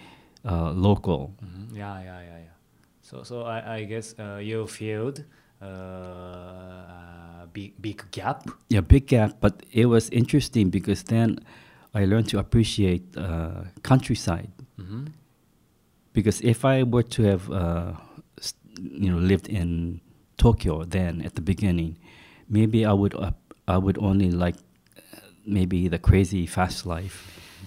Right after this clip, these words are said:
Speaker 2: <laughs>
Speaker 1: and I would not know about the, the slow and beautiful
Speaker 2: Ah.
Speaker 1: countryside,
Speaker 2: Mm-hmm.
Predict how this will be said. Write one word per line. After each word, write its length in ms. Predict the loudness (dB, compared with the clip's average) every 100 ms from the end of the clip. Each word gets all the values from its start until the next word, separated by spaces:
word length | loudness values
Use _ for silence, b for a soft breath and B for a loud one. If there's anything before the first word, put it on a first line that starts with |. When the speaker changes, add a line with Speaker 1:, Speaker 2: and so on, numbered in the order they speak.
| -14
Speaker 2:
<laughs> 120 | -4
Speaker 1:
and 200 | 0 2
I 100 | 2
would 200 | 2 2
not 220 | 0 0
know 220 | 0 0 0
about 360 | -2 -6 -8
the, 280 | -14 -14 -10
the 140 | -6 -6
slow 460 | -4 0 2 2
and 180 | 0 -2
beautiful 720 | -4 -4 -4 -2 -2 0 -4 -8
Speaker 2:
Ah. 120 | -14 B B B B
Speaker 1:
countryside, 720 | -2 0 -4 -4 -4 -4 -6
Speaker 2:
Mm-hmm. 220 | -10 -14